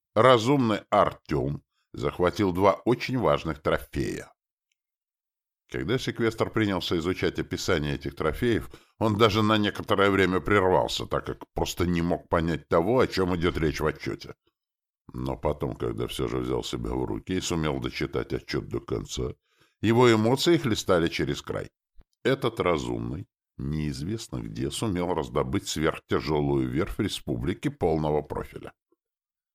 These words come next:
Более того, он сумел обнаружить и захватить странный корабль, который всем своим описанием напоминал корабли республики Хагдан.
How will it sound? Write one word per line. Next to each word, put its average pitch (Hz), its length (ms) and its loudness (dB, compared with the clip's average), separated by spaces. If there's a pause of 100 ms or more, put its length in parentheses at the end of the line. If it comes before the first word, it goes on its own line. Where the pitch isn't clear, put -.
Более 101 340 0
того, 73 400 0 (500)
он 123 140 2
сумел 123 360 4
обнаружить 113 600 4
и 117 60 4
захватить 104 500 0
странный 101 460 4
корабль, 78 540 2
который 98 400 2
всем 92 280 0
своим 85 320 0
описанием 123 680 -2
напоминал 90 560 -2
корабли 82 460 0
республики 104 720 -4
Хагдан. 53 400 -6